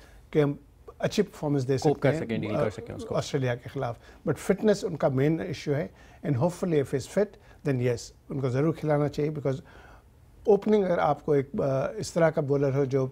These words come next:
Speaker 1: सामने वाले अपोजिशन के एक या दो खिलाड़ी हैं,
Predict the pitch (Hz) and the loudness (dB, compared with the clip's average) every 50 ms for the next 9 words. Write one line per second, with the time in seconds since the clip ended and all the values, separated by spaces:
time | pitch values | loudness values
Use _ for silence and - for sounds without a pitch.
0 | - - - - - - 143 135 143 151 151 147 147 143 127 - 151 135 135 127 | -8 -16 -20 -8 -2 -2 0 2 2 2 2 0 0 -2 -2 -4 -4 -4 -4 -4
1 | 123 139 139 139 135 - - - - 170 165 156 - 165 139 131 143 139 131 - | -6 -4 -4 -4 -4 -6 -8 -6 -4 -2 -2 0 0 0 0 2 0 0 -2 -2
2 | 135 131 123 117 120 120 117 113 | -4 -4 -4 -4 -4 -6 -8 -10